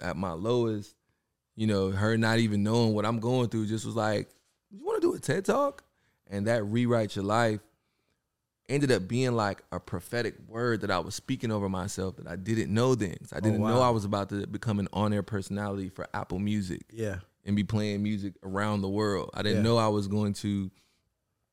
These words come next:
Speaker 1: be a personal-, a host on Man Cave, B E T, and get into
Speaker 2: Yeah.
Speaker 1: T V and film, and
Speaker 2: Yep.
Speaker 1: then Fox, and Empire. So I didn't even realize what I was saying as far as, like,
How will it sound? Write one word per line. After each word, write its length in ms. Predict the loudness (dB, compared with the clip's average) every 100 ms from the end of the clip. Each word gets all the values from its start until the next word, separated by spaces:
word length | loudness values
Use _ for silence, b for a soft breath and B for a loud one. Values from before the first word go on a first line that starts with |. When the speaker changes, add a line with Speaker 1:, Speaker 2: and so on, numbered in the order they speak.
| _ -20 -6
Speaker 1:
be 140 | 0
a 60 | 2
personal-, 520 | 2 2 2 2 2 0
a 80 |
host 400 | -2 0 0 0
on 260 | 0 0 2
Man 220 | 2 0
Cave, 340 | 0 0 0 0
B 220 | 0 0
E 40 | 0
T, 320 | 0 0 2
and 100 | 2
get 100 | 2
into 200 | 2 0
Speaker 2:
Yeah. 60 | -4
Speaker 1:
T 200 | 0 2
V 100 | 2
and 120 | 0
film, 380 | 2 4 4 2
and 40 | 0
Speaker 2:
Yep. 40 |
Speaker 1:
then 160 | -4 -4
Fox, 460 | 2 4 4 0
and 100 | -8
Empire. 220 | -6 -6 -10 B
So 100 | -2 2
I 100 | 4
didn't 180 | 6
even 420 | 4 4 2 0 -4 _ _ _ _ -2
realize 800 | 6 10 10 10 8 6 4 2
what 120 | 2
I 100 | 4
was 160 | 2 0
saying 240 | 0 0
as 80 | 0
far 240 | 0 2 2
as, 100 | 0
like, 220 | -4